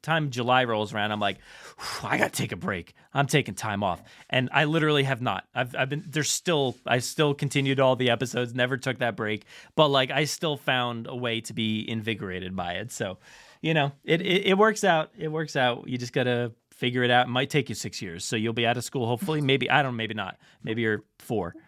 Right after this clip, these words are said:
Um, but, <laughs> but I, I hope, hopefully that's some good advice for you, Raptorcast, there. Um,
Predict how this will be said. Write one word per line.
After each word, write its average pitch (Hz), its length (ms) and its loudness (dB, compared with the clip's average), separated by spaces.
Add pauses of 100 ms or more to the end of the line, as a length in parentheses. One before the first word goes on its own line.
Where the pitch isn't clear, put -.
(160)
Um, 107 500 0
but, 110 240 -6 (100)
<laughs> 196 1200 -2 (1300)
but 190 320 6
I, 185 260 4
I - 20 6
hope, 233 320 2
hopefully 277 440 -2
that's 254 200 0
some 226 200 0
good 214 140 6
advice 190 440 4
for 156 100 2
you, 139 140 2
Raptorcast, 123 680 0
there. 139 320 0
Um, 104 580 2